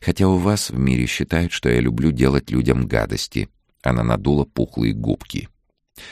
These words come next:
«Не обижайся на людей, просто у нас в мире многие вещи весьма запутаны. Мы надеваем на себя чёрные очки морали, после чего видим всё в жутком свете и пугаем сами себя».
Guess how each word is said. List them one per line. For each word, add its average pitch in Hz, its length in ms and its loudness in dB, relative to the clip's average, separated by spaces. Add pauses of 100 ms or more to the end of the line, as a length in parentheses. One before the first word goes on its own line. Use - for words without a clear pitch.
(220)
«Не 76 140 4
обижайся 95 500 4
на 53 100 -2
людей, 57 360 0
просто 65 320 0
у 67 40 4
нас 80 300 2
в 62 40 -4
мире 58 260 2
многие 60 420 0
вещи 71 340 0
весьма 58 340 -2
запутаны. 50 720 -4 (500)
Мы 80 120 4
надеваем 101 460 6
на 92 100 4
себя 87 280 2
чёрные 80 420 2
очки 78 240 -2
морали, 76 480 4
после 58 340 -4
чего 62 240 2
видим 64 320 2
всё 65 200 2
в 53 80 -2
жутком 73 460 0
свете 60 460 0
и 53 40 0
пугаем 64 540 0
сами 53 340 -2
себя». 50 480 -2